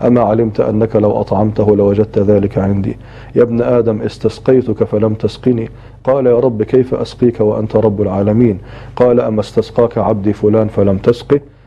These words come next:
أما علمت أنك لو سقيته لوجدت ذلك عندي؟" حقيقة ال-، البر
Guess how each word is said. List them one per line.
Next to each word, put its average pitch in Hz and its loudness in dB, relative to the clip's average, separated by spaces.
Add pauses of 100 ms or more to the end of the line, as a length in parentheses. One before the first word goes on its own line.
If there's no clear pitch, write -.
(160)
أما 123 2
علمت 110 0
أنك 110 -2
لو 101 2
سقيته 104 0 (280)
لوجدت 110 0
ذلك 98 -2
عندي؟" 90 -6 (560)
حقيقة - -2
ال-، 110 -2
البر 107 0